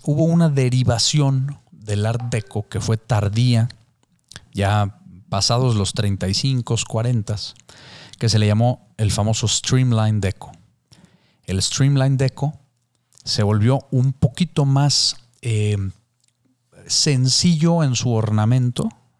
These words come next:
de-, dejó un poquito de lado los ornamentos,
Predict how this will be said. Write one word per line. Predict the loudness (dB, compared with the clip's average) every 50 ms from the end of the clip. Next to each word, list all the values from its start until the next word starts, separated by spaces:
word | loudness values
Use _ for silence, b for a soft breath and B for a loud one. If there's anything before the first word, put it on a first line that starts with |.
| _
de-, | _ -6 -6 -6 -2
dejó | -2 -4 -2 -2 0 0 0
un | 0 0 -2 -2
poquito | -2 -4 -4 -4 -4 -2 -2
de | -2
lado | -2 -2 0 0
los | 0 0 0
ornamentos, | 0 0 0 0 0 0 -2 -2 -4 -4 -6 -6